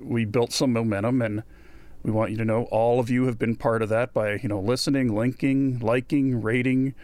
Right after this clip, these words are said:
retweeting, and subscribing, and, you know, pretty pleased with, uh, Sugar on Top. Keep it up. <laughs> And our guests also deserve a shout out.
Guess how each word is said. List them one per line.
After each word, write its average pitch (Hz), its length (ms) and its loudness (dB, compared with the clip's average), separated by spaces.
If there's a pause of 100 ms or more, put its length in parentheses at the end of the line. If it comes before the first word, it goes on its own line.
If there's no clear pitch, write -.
(340)
retweeting, 123 640 0
and 117 100 -2
subscribing, 120 640 0
and, 107 220 -2
you 113 100 -2
know, 117 120 -2 (100)
pretty 123 220 0
pleased 127 400 0
with, 117 340 -2
uh, 104 120 2
Sugar 135 320 -2
on 107 120 -2
Top. 117 380 -4
Keep 135 260 -2
it 143 60 0
up. 143 220 0 (200)
<laughs> - 100 -2 (400)
And 131 100 0
our 139 80 4
guests 160 300 2
also 147 320 2
deserve 123 340 -2
a 117 40 -2
shout 131 340 0
out. 101 180 -2